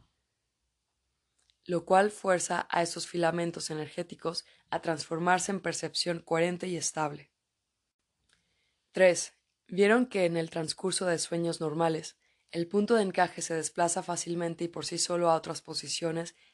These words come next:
en la superficie o en el interior del huevo luminoso.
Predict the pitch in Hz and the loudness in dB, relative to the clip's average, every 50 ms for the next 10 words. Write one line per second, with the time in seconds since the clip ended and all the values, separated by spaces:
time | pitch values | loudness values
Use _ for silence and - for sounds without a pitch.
0 | _ _ - 165 165 156 151 - 160 - 165 160 151 - 196 185 - - 214 208 | _ _ 0 0 2 2 0 -4 -2 0 0 0 0 -2 -2 -2 0 2 2 2
1 | 196 175 170 165 160 156 156 151 - 160 165 170 170 170 180 185 170 180 175 170 | 2 2 0 0 0 -2 -2 -2 2 4 4 4 4 4 0 0 2 2 4 4
2 | 170 170 170 165 165 160 160 160 156 151 - - - | 4 4 2 0 0 -2 -4 -4 -4 -4 -6 -8 -10